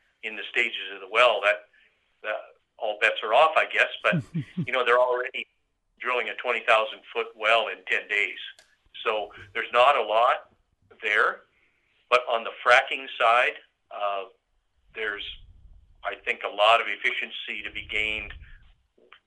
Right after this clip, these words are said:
Speaker 1: Uh, we were just starting to see people implement artificial intelligence in the, in the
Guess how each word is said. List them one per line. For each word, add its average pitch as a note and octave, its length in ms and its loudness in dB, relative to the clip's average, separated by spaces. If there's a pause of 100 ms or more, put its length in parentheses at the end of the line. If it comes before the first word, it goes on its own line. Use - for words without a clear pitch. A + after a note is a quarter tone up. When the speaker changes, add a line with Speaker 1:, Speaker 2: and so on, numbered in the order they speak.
(200)
Speaker 1:
Uh, G2 340 -4 (120)
we A#2 80 -10
were G2+ 240 -10
just C3+ 340 2
starting B2 400 2
to - 100 -18 (240)
see A#2 440 -8 (720)
people A#2+ 400 -4
implement A2 540 -4 (320)
artificial A#2+ 520 0
intelligence A#2 640 0 (1400)
in G#2+ 200 -8
the, G2 60 -10 (260)
in A2 80 -14
the G#2 80 -14